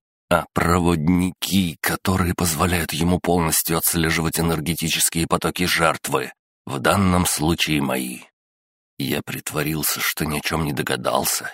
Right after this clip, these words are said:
и осыпал чернокнижника градом разнообразных атак. Использовал и стихийную магию, и физическую, и ментальную.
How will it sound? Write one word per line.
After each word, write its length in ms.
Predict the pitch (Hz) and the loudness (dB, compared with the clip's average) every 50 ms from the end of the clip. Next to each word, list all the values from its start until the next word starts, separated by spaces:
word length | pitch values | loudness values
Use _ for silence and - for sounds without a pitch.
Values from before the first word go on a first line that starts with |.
| - _ | -8 _
и 80 | 73 | -2
осыпал 480 | 71 67 - - - 92 - - 76 78 | 0 2 2 2 2 2 0 0 -2 -2
чернокнижника 920 | - - 90 82 78 82 78 - - 80 85 85 78 73 82 80 - 80 | 0 0 0 2 2 0 0 0 -2 0 0 0 2 0 0 0 0 0
градом 420 | 73 80 76 78 82 78 80 82 82 | 0 2 2 2 2 4 4 2 2
разнообразных 760 | 80 78 73 80 78 80 73 78 78 73 - 76 71 - - | 2 2 2 2 2 2 4 2 2 2 0 -2 -2 0 0
атак. 460 | - - - - - - - - - _ _ _ _ _ _ _ _ | -2 0 -2 -4 -4 -4 -8 -14 -20 _ _ _ _ _ _ _ _
Использовал 760 | 78 73 - - - - 76 78 76 71 73 71 73 76 78 | -2 -2 -2 -2 0 0 0 2 2 0 0 0 2 2 2
и 20 | 78 | 2
стихийную 840 | - - - - 78 - - - 82 82 76 76 71 69 69 69 | 0 0 0 -2 -2 -2 -2 -2 0 0 0 0 0 0 -2 -2
магию, 480 | 69 67 64 65 64 53 58 57 58 - | -2 -2 -2 -4 -4 -6 -8 -8 -8 -6
и 160 | 62 78 82 | -4 -4 -4
физическую, 840 | - - 87 82 76 85 92 90 - 85 80 - - - 76 78 73 - | -2 -2 -2 0 2 2 0 0 0 -2 -2 -2 -2 -2 -2 -2 -2 2
и 140 | - 104 95 | 2 4 4
ментальную. 920 | 98 98 98 95 90 - - 98 85 80 73 69 67 64 64 64 64 - | 6 6 6 4 4 4 4 2 4 4 0 -2 -2 -4 -6 -8 -10 -12